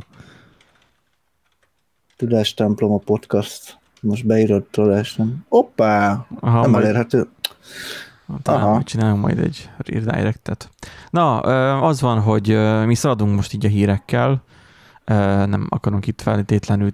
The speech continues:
Speaker 2: itt most ilyen valláskodó adást csinálni, mert annak is megvannak a saját platformjai, amit tudtok hallgatni. Csak itt ugye előjöttek ezek a, ezek a dolgok, amiken így az adás előtti.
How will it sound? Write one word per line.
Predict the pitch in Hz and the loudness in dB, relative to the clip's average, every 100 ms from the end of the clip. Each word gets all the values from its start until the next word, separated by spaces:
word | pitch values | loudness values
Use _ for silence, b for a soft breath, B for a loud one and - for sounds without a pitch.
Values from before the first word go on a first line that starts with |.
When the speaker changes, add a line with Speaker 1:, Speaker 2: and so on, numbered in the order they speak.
| _ | _
Speaker 2:
itt | - 110 - | -8 -8 -6
most | 113 - | -8 -4
ilyen | 110 101 - 110 | -2 -2 -2 -2
valláskodó | 110 110 110 - 113 - - - - 110 107 | -2 -2 -4 -6 -8 -8 -16 -10 -4 -2 0
adást | 107 113 107 | 0 -2 -4
csinálni, | - 110 110 113 120 143 | -4 -2 0 0 0 -2
mert | 120 - - - B B B B B | -2 -4 -6 -20 B B B B B
annak | - 104 104 - - - | -4 0 2 0 -4 -2
is | 113 - | -2 -2
megvannak | 117 110 104 - | -4 -2 -2 -2
a | 113 | -2
saját | 110 110 104 | -2 -2 -2
platformjai, | - 107 - 117 117 117 120 - | -2 -4 -2 -2 0 -2 -2 -2
amit | - 104 | -4 -6
tudtok | - - - | -6 -6 -6
hallgatni. | - 117 117 123 _ 175 _ b b b b - | -4 -4 -2 -6 _ -20 _ b b b b -20
Csak | 98 123 | -6 -2
itt | 113 - | -2 -2
ugye | 113 113 107 104 57 - - 123 - B B | -2 0 0 -2 -6 -10 -12 -14 -18 B B
előjöttek | 117 113 101 104 | 0 2 2 0
ezek | 101 104 | 0 0
a, | 95 | 0
ezek | 113 104 | -2 0
a | 107 | 0
dolgok, | 104 101 101 104 | 0 0 0 0
amiken | 101 101 107 101 | 0 0 -2 0
így | 101 101 - | -2 -4 -8
az | 107 | -2
adás | 110 104 104 | 0 0 0
előtti. | 101 101 - | 0 0 -2